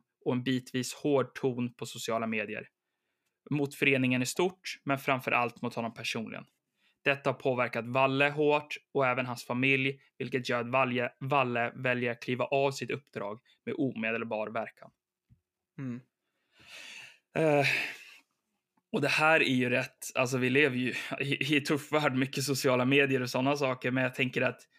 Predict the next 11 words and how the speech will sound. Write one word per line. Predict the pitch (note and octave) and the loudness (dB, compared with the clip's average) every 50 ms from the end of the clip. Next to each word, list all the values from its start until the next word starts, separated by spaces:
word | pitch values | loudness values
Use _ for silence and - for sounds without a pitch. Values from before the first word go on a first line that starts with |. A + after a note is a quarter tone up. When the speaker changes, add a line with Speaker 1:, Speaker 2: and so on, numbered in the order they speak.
| _ _ _ _ _ _ _ _ _ _ _ _ _ _ _ _ _ _ - | _ _ _ _ _ _ _ _ _ _ _ _ _ _ _ _ _ _ -4
Speaker 1:
att | - C3 C3+ - _ _ _ _ - | -4 -4 -4 -8 _ _ _ _ -10
liksom | B2 C3 C3 B2+ - C3+ B2+ B2+ - | -4 -4 -4 -2 -2 -4 -4 -4 -2
gå | - D3 D#3+ E3+ E3+ E3 D3+ C#3+ C3+ C3+ - - _ _ _ | 0 0 2 2 4 6 6 6 6 4 2 -8 _ _ _
så | - - - C#3 | -14 -4 -2 -2
tufft. | C3+ - - G3+ F#3 - - - - - _ - - - _ _ _ _ _ _ _ _ _ _ _ _ _ _ - _ _ _ _ _ _ _ _ - | -2 -2 -2 -2 -2 -2 -4 -8 -18 -18 _ -18 -18 -18 _ _ _ _ _ _ _ _ _ _ _ _ _ _ -20 _ _ _ _ _ _ _ _ -6
De | - C#3+ | -4 -2
hade | C#3+ D3+ C#3+ C#3 D3 E3+ | 0 0 0 0 2 0
ju | E3 | 2
då | C#3 B2+ | 2 0
tre | C3 - - D3 C#3+ C3+ C3 B2+ A#2+ | -2 -2 -2 0 0 0 0 0 -2
ganska, | A#2 B2+ B2 A#2+ - - - C3 B2 B2 B2 B2 | -2 -2 -4 -4 -4 -4 -2 0 0 0 -2 -2